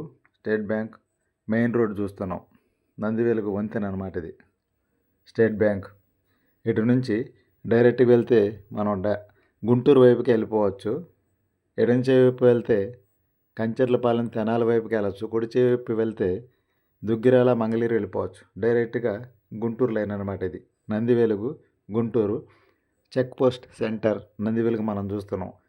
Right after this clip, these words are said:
ఎడం చేయి వైపుకే వెళ్తే తెనాలి వెళ్ళిపోవచ్చు. అంటే ఈ ప్రక్కనే కంచెర్లపాలెం దాటాక ఆటోనగరు, తెనాలి వెళ్ళిపోవచ్చు. ఈ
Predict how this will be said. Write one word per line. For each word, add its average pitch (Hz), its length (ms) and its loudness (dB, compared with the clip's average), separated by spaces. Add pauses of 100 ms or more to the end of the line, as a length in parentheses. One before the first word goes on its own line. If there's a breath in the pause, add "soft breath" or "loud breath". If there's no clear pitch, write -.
(720)
ఎడం 123 240 4
చేయి 131 220 4
వైపుకే 127 340 4
వెళ్తే 113 260 2 (1200)
తెనాలి 123 300 2
వెళ్ళిపోవచ్చు. 107 480 -2 (480)
అంటే 110 200 0 (720)
ఈ 123 160 0
ప్రక్కనే 117 460 -2 (400)
కంచెర్లపాలెం 120 760 0
దాటాక 110 400 -4 (640)
ఆటోనగరు, 110 600 -4 (460)
తెనాలి 113 320 0
వెళ్ళిపోవచ్చు. 101 520 -4 (1400)
ఈ 131 120 0